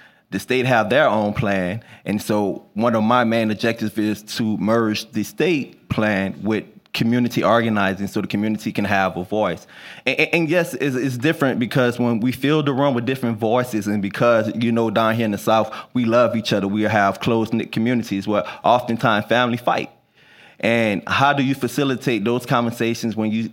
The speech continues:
when you're saying, "Hey, you might have to move," or, "Hey,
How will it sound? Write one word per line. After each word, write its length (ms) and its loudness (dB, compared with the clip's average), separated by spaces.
when 220 -2
you're 160 0
saying, 340 0
"Hey, 380 -2
you 160 -2
might 160 2
have 400 0
to 280 -2
move," 480 0
or, 140 2
"Hey, 260 0